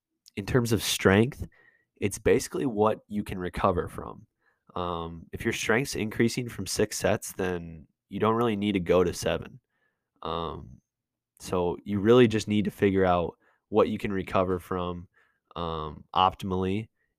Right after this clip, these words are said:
and then go with that. Because most of the time,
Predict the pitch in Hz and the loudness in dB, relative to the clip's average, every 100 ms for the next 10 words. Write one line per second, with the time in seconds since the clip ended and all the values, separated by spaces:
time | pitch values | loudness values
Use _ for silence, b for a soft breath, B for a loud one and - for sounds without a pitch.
0 | - 92 90 90 90 87 85 80 76 _ | -6 -4 -2 -4 -2 -4 -8 -12 -16 _
1 | _ _ _ _ _ _ _ _ _ _ | _ _ _ _ _ _ _ _ _ _
2 | - 104 85 - 98 76 73 _ _ _ | 2 4 2 0 2 2 -2 _ _ _
3 | b b b - 107 110 123 - 104 113 | b b b -4 -2 2 0 0 -4 -2
4 | 107 104 | -2 -4